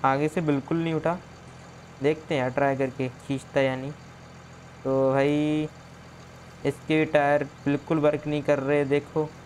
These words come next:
इसके भी टायर देखो पिछले वाले पिचक चुके हैं एकदम से। नो भाई नो, इसके टायर भी बिल्कुल भी वर्क नहीं कर रहे, देखो नहीं यार,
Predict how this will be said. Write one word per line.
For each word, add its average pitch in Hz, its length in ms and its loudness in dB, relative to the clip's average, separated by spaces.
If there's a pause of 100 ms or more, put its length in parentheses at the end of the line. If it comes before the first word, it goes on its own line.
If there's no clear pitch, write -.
(640)
इसके 147 280 0
भी 165 80 2
टायर 147 500 4
देखो 139 320 0
पिछले 147 400 0
वाले 143 180 4
पिचक 147 300 -2 (120)
चुके 143 180 -2
हैं 139 80 0
एकदम 131 260 -4
से। 165 180 -8 (1160)
नो 147 200 2
भाई 139 180 4
नो, 131 300 -2 (320)
इसके 147 280 -2
टायर 139 280 2
भी 143 100 2
बिल्कुल 160 340 -2
भी 156 60 0
वर्क 143 220 2
नहीं 123 180 -6
कर 131 120 -2
रहे, 131 180 -2
देखो 120 300 -6 (1700)
नहीं 131 320 -2
यार, 110 180 -6